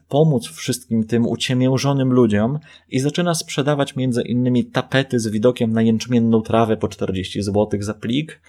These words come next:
oraz strukturyzator ruchu sieciowego za dwa tysiące pięćset złotych. Czysty biznes, prawda? Cóż, na szczęście ta historia jest zmyślona i z pewnością podobne sytuacje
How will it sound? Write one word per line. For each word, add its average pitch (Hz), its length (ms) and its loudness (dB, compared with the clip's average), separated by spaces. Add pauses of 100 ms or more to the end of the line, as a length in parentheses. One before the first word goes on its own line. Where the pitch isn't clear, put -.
(340)
oraz 139 380 0 (120)
strukturyzator 131 920 0
ruchu 123 320 2
sieciowego 113 600 0
za 113 120 2
dwa 110 180 -2
tysiące 107 400 -4
pięćset 98 360 -4
złotych. - 540 -12 (360)
Czysty - 340 -4
biznes, 170 460 2
prawda? 110 440 -4 (560)
Cóż, - 280 -2 (220)
na 139 160 0
szczęście 175 560 0
ta 143 120 0
historia 143 520 0
jest 127 260 0
zmyślona 135 800 2 (400)
i 131 60 -2
z - 80 -8
pewnością 170 600 2
podobne 143 440 2
sytuacje 131 640 -2